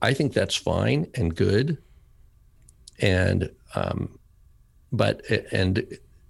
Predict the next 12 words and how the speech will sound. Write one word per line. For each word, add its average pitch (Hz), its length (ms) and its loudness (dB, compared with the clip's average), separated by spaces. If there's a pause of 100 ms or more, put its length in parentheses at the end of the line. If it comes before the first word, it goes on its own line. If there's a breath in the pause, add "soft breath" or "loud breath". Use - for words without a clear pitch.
(640)
and 92 160 0
I 98 80 2
think 95 360 -2
that - 180 -2
that - 420 -4
could 92 180 0
be 95 120 0
even 90 200 0
blessed - 380 -2
by 110 140 0
God, 120 400 -2 (440 soft breath)
but - 300 0